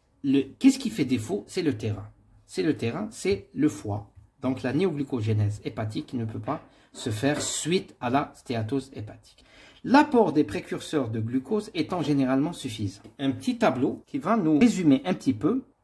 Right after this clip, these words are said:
la différence entre les deux types de cétose. La cétose de type un et la cétose de type deux. Hada, c'est un défaut de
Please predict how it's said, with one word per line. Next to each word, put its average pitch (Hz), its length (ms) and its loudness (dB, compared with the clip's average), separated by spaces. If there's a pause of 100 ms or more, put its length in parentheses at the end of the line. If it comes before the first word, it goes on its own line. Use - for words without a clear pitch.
(160)
la 123 160 4
différence 190 680 2
entre 110 460 -2 (140)
les 120 140 -4
deux 180 240 6
types - 280 -6 (240)
de 139 100 0
cétose. 107 760 -6 (580)
La 147 80 2
cétose 143 360 0
de 120 120 0
type 110 340 -6
un 208 220 -2 (760)
et 175 220 2
la 131 140 2
cétose 147 360 -4
de 131 100 0
type - 280 -10 (140)
deux. 113 180 -10 (480)
Hada, 135 460 4
c'est - 240 -8
un 117 80 -2
défaut 117 480 -2 (400)
de 110 400 2